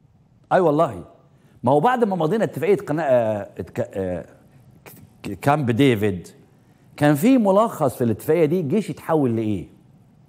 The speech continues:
فجيش مصر قبل اتفاقيه كامب ديفيد حاجه، انا بقول لك بعلم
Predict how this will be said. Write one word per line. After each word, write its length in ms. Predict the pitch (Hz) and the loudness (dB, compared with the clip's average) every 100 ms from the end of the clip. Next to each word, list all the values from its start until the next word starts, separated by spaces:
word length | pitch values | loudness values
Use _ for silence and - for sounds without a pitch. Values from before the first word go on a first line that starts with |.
| - - - - | -20 -20 -20 -10
فجيش 440 | - 139 247 285 185 | -2 2 2 2 0
مصر 380 | 180 127 - - - _ _ _ _ - | 0 0 -4 -18 -20 _ _ _ _ 0
قبل 280 | 214 269 226 | 0 2 2
اتفاقيه 460 | 202 190 160 190 175 | 2 0 0 2 0
كامب 380 | - 170 147 | 0 -2 0
ديفيد 300 | 131 143 120 | 0 0 -2
حاجه، 380 | - 160 202 190 | -2 -2 0 0
انا 100 | 139 | 0
بقول 240 | 110 123 156 | 0 2 2
لك 80 | |
بعلم 580 | 104 131 190 98 76 64 | 0 -2 -2 -4 -8 -14